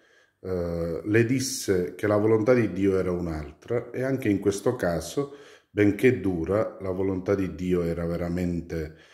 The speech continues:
eh, quella che ella si sposasse. Si conobbero e fu amore a prima vista.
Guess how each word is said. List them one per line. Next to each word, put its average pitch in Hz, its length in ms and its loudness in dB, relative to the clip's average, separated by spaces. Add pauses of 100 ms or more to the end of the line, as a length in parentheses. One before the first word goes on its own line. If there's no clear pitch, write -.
(280)
eh, 87 320 -6
quella 113 500 4
che 92 340 -4
ella 95 360 -2
si 85 160 -8
sposasse. - 920 -14 (600)
Si - 240 0
conobbero 143 880 6
e - 80 -8
fu - 200 -2
amore 117 340 4
a 101 60 2
prima 123 340 0
vista. 82 640 -6